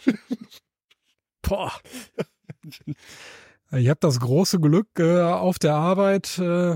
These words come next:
ein Büro zu haben, was fast nur aus Frauen besteht. Und, äh, da war Karneval tatsächlich, waren die ganz heiß darauf, mich zu schminken. Und, äh,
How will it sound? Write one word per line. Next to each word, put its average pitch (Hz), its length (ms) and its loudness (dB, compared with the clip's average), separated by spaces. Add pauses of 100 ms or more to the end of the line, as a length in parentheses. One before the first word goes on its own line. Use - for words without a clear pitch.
(160)
ein 160 680 -2
Büro 139 320 -2
zu 175 180 -4
haben, 160 200 -2
was 156 180 -2
fast - 300 -6
nur 160 160 2
aus 147 180 0
Frauen 139 380 0
besteht. 123 420 -2
Und, 135 260 0
äh, 131 380 -2 (480)
da 131 120 -2
war 147 140 0
Karneval 165 420 2
tatsächlich, 165 600 0
waren 151 180 2
die 151 60 2
ganz 156 200 0
heiß 156 180 0
darauf, 147 260 -4
mich 151 140 -2
zu 147 120 -4
schminken. 165 460 -2
Und, 147 280 -2
äh, - 20 -20